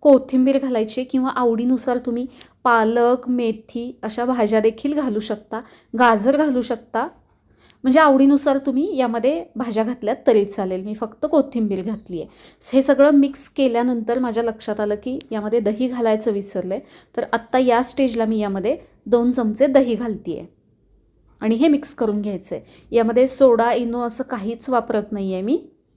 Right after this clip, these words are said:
सगळं छान असं मी इथे मिक्स करून घेतलंय. हे मिश्रण बघा मी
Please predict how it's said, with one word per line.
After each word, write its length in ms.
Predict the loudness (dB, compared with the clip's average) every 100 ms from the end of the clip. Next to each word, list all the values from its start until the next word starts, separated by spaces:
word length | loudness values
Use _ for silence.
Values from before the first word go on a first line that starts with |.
| _ _ _ _ _ _ _
सगळं 240 | -4 0 0 0
छान 280 | -2 0
असं 220 | -2 -2 -4
मी 100 | -4
इथे 200 | -2 0
मिक्स 340 | 0 -2 -4
करून 260 | -2 -2 -4
घेतलंय. 340 | -6 -8 -12 -12 -20 -20 _ -20 _ _ _ _ 0
हे 60 |
मिश्रण 420 | 2 2 2 4 4
बघा 220 | 4 2
मी 220 | 0 -2